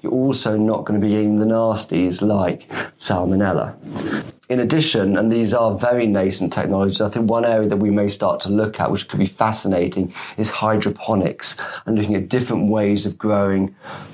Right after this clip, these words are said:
vegetables, plants, salad leaves, um, in water, in buildings. People are looking at using, um, derelict buildings in inner cities to grow vegetables.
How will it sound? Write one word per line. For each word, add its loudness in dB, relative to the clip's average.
vegetables, 0
plants, 0
salad 0
leaves, 0
um, 2
in 2
water, 0
in 2
buildings. 0
People -2
are 2
looking 0
at 0
using, 2
um, 2
derelict 0
buildings 0
in 2
inner 0
cities 0
to 0
grow 2
vegetables. -2